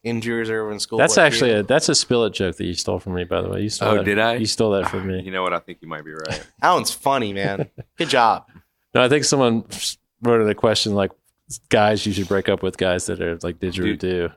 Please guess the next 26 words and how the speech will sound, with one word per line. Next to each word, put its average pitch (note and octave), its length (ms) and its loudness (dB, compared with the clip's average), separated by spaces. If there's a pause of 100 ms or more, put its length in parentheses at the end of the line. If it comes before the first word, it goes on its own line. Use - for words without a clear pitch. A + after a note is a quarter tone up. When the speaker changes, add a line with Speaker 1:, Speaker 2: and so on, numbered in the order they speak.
Speaker 3:
and F#2 160 -10
you F2+ 80 -6
Speaker 2:
And F2+ 80 -2
I F2+ 40 -2
was - 0 -
Speaker 3:
said F2 100 -2
Speaker 2:
like, E2+ 120 -4
Speaker 3:
they F2 100 -4
should D#2 200 -18
didgeridoo. E2+ 680 -2
Speaker 2:
"Didgeridoo." F2 340 -4 (160)
Yeah. F#2 120 -20 (920)
All A2 80 4
right, G#2+ 220 2
and A#2 100 0
I B2 60 2
think B2+ 160 2
I G#2+ 60 4
stole G#2 280 0
that F#2+ 160 0
from F#2+ 160 -10
something F#2 280 -10
else. F2+ 180 -16 (400)
Speaker 1:
So - 160 -4
funny, A#2 240 0
Gil. G2 280 0